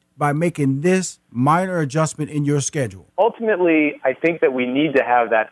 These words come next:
Speaker 2: tough love with so many people who are not taking that step. And so
Speaker 1: Mm-hmm.
Speaker 2: now, you know, there's no more excuses, right? I understood why people weren't, uh, taking that step when you looked at the current cost-benefit analysis and process to get started. But now,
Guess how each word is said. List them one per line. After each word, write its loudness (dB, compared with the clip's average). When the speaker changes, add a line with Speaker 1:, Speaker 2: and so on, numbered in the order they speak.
Speaker 2:
tough 0
love 2
with -10
so 0
many -2
people 0
who -4
are 2
not 2
taking -4
that -4
step. -2
And 4
so 6
Speaker 1:
Mm-hmm. 6
Speaker 2:
now, 4
you -2
know, 4
there's -2
no 4
more 2
excuses, -6
right? 4
I 4
understood 0
why 2
people -2
weren't, 2
uh, 0
taking -2
that 2
step 2
when 0
you -2
looked 0
at 2
the -10
current 0
cost-benefit 0
analysis 0
and -8
process 0
to -12
get -4
started. 2
But -2
now, 2